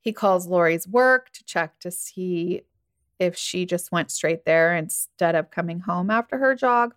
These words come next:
He drove around to see, you know, where she could be. And by ten thirty in the morning, he calls nine one one to report his wife missing. He's distraught,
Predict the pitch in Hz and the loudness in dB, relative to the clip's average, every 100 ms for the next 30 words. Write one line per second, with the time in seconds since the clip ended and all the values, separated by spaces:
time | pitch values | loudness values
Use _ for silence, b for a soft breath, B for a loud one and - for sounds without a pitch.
0 | _ - 247 226 220 214 202 180 170 170 | _ -4 0 2 2 2 2 0 0 -2
1 | 185 190 185 185 196 190 - - 190 185 | 0 2 0 -2 -6 -14 -14 -8 -6 -4
2 | 185 185 - 180 175 175 175 175 175 - | -4 -6 -6 -6 -6 -6 -4 -4 -4 -10
3 | 190 - 175 - 294 277 262 262 269 _ | -12 -12 -10 -2 0 2 0 -2 -4 _
4 | _ _ _ _ - 214 214 208 202 208 | _ _ _ _ -4 0 0 0 -2 -2
5 | 190 - 202 208 208 196 196 185 185 180 | -2 -2 -2 0 2 0 0 -2 -4 -4
6 | 180 180 180 180 - _ - 175 175 175 | -4 -4 -6 -8 -12 _ -4 -2 -2 -2
7 | 175 170 175 170 170 165 160 - 175 160 | -4 -4 -6 -8 -6 -6 -8 -10 -8 -8
8 | - _ _ _ - 170 147 - _ 180 | -10 _ _ _ -4 -2 -2 -6 _ -6
9 | - 165 - 170 - - - 50 - - | -6 -6 -8 -10 -12 -10 -10 -10 -14 -20
10 | _ _ _ 214 196 - 202 - - 220 | _ _ _ -2 -2 -2 -6 -4 0 2
11 | 220 | 2